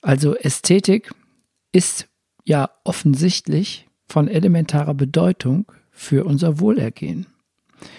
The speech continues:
beziehungsweise Glücklichsein und somit ein Baustein unserer Gesundheit. Das große Problem unserer Zeit ist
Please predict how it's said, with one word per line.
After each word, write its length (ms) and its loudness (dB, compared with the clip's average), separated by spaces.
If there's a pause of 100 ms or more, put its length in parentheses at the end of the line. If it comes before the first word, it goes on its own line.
(120)
beziehungsweise 640 2
Glücklichsein 800 -4 (400)
und 120 0
somit 480 -2 (280)
ein 180 2
Baustein 760 -2
unserer 300 0
Gesundheit. 840 -2 (1400)
Das 240 -6
große 320 -2
Problem 420 0
unserer 460 4
Zeit 400 -4 (240)
ist 400 -2